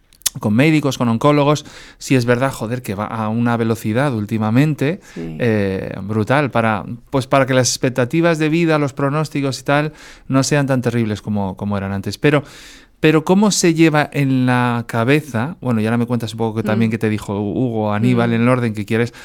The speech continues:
Speaker 1: ¿Cómo se lleva en la cabeza esa mierda de decir, "Joder, eh, voy a morir antes de lo que yo había pensado"?
Speaker 2: Ya.
Speaker 1: Porque es lo que se piensa, aunque tú ahora estés curada y no vayas a tener ninguna recaída.
Speaker 2: Ya.
Speaker 1: Porque sí que he leído que, el, que en el ger dos también hay mucho porcentaje de,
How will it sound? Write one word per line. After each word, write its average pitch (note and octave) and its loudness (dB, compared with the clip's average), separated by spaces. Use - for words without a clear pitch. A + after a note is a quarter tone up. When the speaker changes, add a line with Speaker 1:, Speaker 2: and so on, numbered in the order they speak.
Speaker 1:
¿Cómo E3 0
se F#3+ 2
lleva G3 2
en F#3+ 0
la F#3+ 0
cabeza F#3 -2
esa E3+ -4
mierda F3 0
de D#3 2
decir, C#3+ -4
"Joder, - -10
eh, A2+ -10
voy A#2+ -2
a C#3 0
morir D3 0
antes C#3 -2
de C#3+ 0
lo C#3 2
que C#3 2
yo C#3 4
había C3+ 2
pensado"? F#3 2
Speaker 2:
Ya. F#3 0
Speaker 1:
Porque E3+ 2
es F3+ 2
lo A3 2
que G3 0
se E3 0
piensa, F#3+ 0
aunque D3 -4
tú E3 2
ahora D#3 2
estés A#2+ -6
curada E3+ 2
y A#2 -2
no A#2 2
vayas C#3 2
a C3+ 2
tener A#2+ 0
ninguna A2+ 0
recaída. C#3+ 0
Speaker 2:
Ya. E3 -6
Speaker 1:
Porque C3+ 0
sí F#3 0
que A3+ 0
he - 2
leído F3 2
que, A#2+ -2
el, A2+ -4
que A2+ -6
en A2 -4
el G#2+ -6
ger A2+ -2
dos A2 -2
también A2 0
hay B2+ 0
mucho B2+ 2
porcentaje A2+ -2
de, G#2+ 0